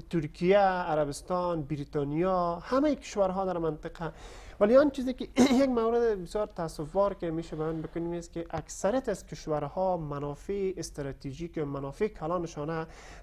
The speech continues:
در چارچوب یا در ساختارهای کلان تروریستی حالا به دست میارن. هر کشوری در منطقه، شما اگر موشگافی بکنین، یکی از جریانات افراطی و تروریستی رو در منطقه تمویل می‌کنه. پس برای اساس دیگه در منطقه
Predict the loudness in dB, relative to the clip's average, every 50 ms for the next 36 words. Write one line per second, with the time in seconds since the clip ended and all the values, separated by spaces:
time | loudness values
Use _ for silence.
0 | -6 0 2 2 2 2 -2 0 2 2 2 2 -2 -4 -2 0 0 2 2 0
1 | 0 0 0 -2 -2 -2 -2 -2 -2 -2 -2 -4 -4 -4 -4 -4 -4 -4 -4 -4
2 | -4 -6 -4 -4 -2 -2 -2 -2 -4 -4 -8 -12 -18 -18 -18 -16 -8 -4 -2 0
3 | 2 0 0 -2 -2 0 0 2 2 4 2 2 2 0 -2 -6 -6 -10 -8 -8
4 | -6 -6 -6 -6 -6 -6 -8 -8 -10 -12 -16 -18 -16 -16 -14 -10 -2 2 4 4
5 | 4 4 0 -6 -8 -4 0 2 2 4 2 2 2 0 0 0 -2 -2 -4 -4
6 | -6 -8 -6 -4 -2 0 0 0 0 -2 -4 -4 -2 -2 -2 -2 -2 -4 -4 -4
7 | -4 -4 -4 -6 -6 -6 -6 -4 -4 -2 0 0 0 0 -2 -2 0 -2 -2 -2
8 | -4 -4 -4 -4 -4 -2 0 0 2 0 0 -2 -6 -12 -18 -18 -14 -6 -2 0
9 | 0 0 2 2 0 0 0 -2 -4 -4 -2 0 0 0 0 0 -2 -4 -6 -8
10 | -10 -10 -10 -8 -8 -8 -6 -6 -6 -6 -6 -4 -6 -6 -6 -6 -8 -8 -8 -6
11 | -6 -4 -4 -4 -6 -6 -8 -10 -10 -12 -10 -10 -10 -8 -6 -4 0 0 0 0
12 | 0 -2 -4 -6 -8 -10 -8 -8 -8 -10 -10 -14 -18 -18 -18 -18 -18 -18 -16 -8
13 | -2 -2 0 2 0 0 0 0 -2 -2 -2 -4 -4 -2 -2 0 0 2 0 0
14 | 0 0 -4 -4 -4 -4 -4 -2 -4 -4